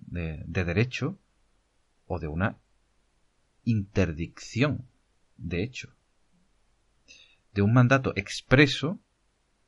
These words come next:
o de una imposibilidad de hecho. Con Franco nos lo prohibían por ley. En la partidocracia nadie dice que esto sea una dictadura, nadie dice realmente y expresamente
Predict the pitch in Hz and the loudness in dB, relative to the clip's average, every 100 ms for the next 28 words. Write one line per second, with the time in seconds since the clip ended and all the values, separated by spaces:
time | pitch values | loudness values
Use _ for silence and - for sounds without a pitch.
0 | _ _ 95 92 110 139 - 101 92 92 | _ _ -2 2 2 2 0 -2 -2 -4
1 | 80 80 80 76 98 131 _ _ _ _ | -4 -6 -6 -2 -4 -4 _ _ _ _
2 | - 87 104 131 - - _ _ _ _ | -12 -6 -4 -4 -10 -16 _ _ _ _
3 | _ _ _ _ _ _ - 82 95 95 | _ _ _ _ _ _ -12 -4 -2 0
4 | 110 110 107 113 117 101 95 101 113 147 | 0 0 0 0 2 0 2 0 -2 -2
5 | 165 - _ _ _ _ _ _ 92 78 | -6 -12 _ _ _ _ _ _ -8 -2
6 | 101 110 - _ _ _ _ _ _ _ | 2 2 -2 _ _ _ _ _ _ _
7 | _ _ _ _ _ _ 90 90 87 - | _ _ _ _ _ _ -8 -6 -6 -6
8 | 85 92 87 - 98 95 95 80 - 98 | -8 -4 -4 -2 0 0 -2 -4 -4 -2
9 | 101 95 90 143 - 90 82 76 73 - | 0 0 0 0 0 -2 -2 -4 -8 -12
10 | - - _ - 82 82 - - 87 98 | -18 -20 _ -8 -6 -6 -8 -8 -6 -4
11 | 85 85 85 82 - 82 123 95 98 101 | -2 -4 -4 -6 -4 0 0 2 2 4
12 | 104 143 - 85 95 90 85 98 98 85 | 2 0 -2 -2 0 -2 0 -2 -2 -4
13 | 95 95 - 101 98 101 98 92 | -4 -2 0 0 2 2 2 -4